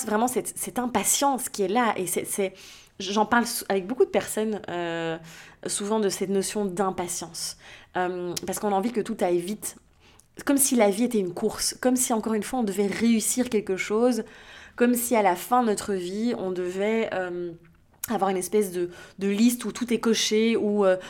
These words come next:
un maximum de médailles qu'on a accumulées. Et en fait, c'est pas du tout ça. C'est pas du tout ça, la vie. Et, et c'est pour ça que cette notion du temps dans lequel on s'est enfermé en tant qu'être humain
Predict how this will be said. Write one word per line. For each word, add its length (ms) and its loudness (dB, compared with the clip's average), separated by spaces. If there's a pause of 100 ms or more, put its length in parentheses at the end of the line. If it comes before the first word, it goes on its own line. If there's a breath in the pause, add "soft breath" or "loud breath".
(300 loud breath)
un 80 0
maximum 440 0
de 100 4
médailles 460 4
qu'on 160 -4
a 60 0
accumulées. 640 -4 (800 loud breath)
Et 100 2
en 80 4
fait, 160 -2
c'est 120 -4
pas 140 -2
du 200 -6
tout 160 -10
ça. 320 -6 (140)
C'est 180 -10
pas 100 2
du 140 -6
tout 100 -8
ça, 220 -2
la 120 0
vie. 360 -8 (100)
Et, 400 0
et 40 -4
c'est 120 -4
pour 100 -6
ça 120 -2
que 40 -8
cette 140 -2
notion 300 -4
du 180 -6
temps 320 -4 (400 loud breath)
dans 140 4
lequel 260 4
on 100 0
s'est 200 -4
enfermé 480 -2
en 60 -4
tant 120 -8
qu'être 320 -10
humain 280 -4